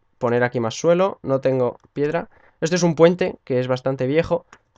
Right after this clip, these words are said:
y no se... Lo quitaré y se pondrá, se pondrá piedra de esta, se pondrán ladrillos de piedra. Entonces esa es la, la pregunta que os hago, que es que,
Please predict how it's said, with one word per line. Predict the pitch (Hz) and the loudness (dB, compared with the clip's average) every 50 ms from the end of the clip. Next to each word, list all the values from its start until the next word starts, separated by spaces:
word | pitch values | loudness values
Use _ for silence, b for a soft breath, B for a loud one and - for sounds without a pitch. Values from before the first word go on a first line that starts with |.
| _ _ - | _ _ -6
y | 139 131 127 | -2 0 2
no | 127 127 131 135 | 4 4 4 2
se... | - - 131 123 123 123 120 120 120 117 117 113 113 110 107 107 110 127 - _ _ _ _ _ _ _ - | 0 -2 0 0 2 2 2 2 2 2 0 0 0 -2 -2 -4 -6 -10 -16 _ _ _ _ _ _ _ -2
Lo | 143 139 | -2 -2
quitaré | 135 170 - 185 190 196 175 160 | 0 2 2 4 4 4 4 2
y | 165 165 165 151 | 2 0 0 -2
se | 135 - 131 - | -2 -2 -4 -2
pondrá, | 117 110 117 120 120 120 120 117 113 101 113 | -2 -2 0 2 2 4 4 4 2 0 -2
se | - 131 - | -4 -6 -4
pondrá | 117 117 117 113 120 117 113 - | -4 -4 -4 -2 -2 -2 -2 -2
piedra | 120 117 110 107 110 | -4 -4 -2 -2 -2
de | 117 | -4
esta, | 113 - 104 - | -4 -6 -10 -10
se | - 107 | -8 -8
pondrán | 107 107 - 117 120 113 | -8 -6 -6 -4 -4 -4
ladrillos | 104 107 113 120 113 113 107 104 117 92 | -4 -4 -4 -6 -4 -4 -6 -6 -6 -8
de | 107 101 | -8 -6
piedra. | - 123 110 98 98 - _ b b b b b b b b b b | -4 -4 -4 -4 -6 -12 _ b b b b b b b b b b
Entonces | 147 139 160 143 139 160 180 196 - 214 202 185 - 190 | 4 4 4 4 6 4 4 4 4 0 0 0 0 -2
esa | 190 185 - 190 170 170 | -2 0 4 4 6 6
es | 180 180 175 - - - | 6 4 0 -6 -8 -8
la, | 160 151 147 143 139 139 135 131 131 127 123 117 120 | -4 0 2 4 4 6 6 4 4 4 2 2 0
la | 127 127 127 120 | 2 2 2 2
pregunta | 131 123 123 127 147 160 170 - 165 156 | 2 0 2 2 2 0 2 2 0 0
que | - 139 | 0 -2
os | 123 - | -2 0
hago, | 147 151 160 190 190 - | 0 -2 -2 -2 -6 -4
que | - 156 | -4 -6
es | 165 - | -4 -4
que, | - 190 180 - | -2 -4 -4 -4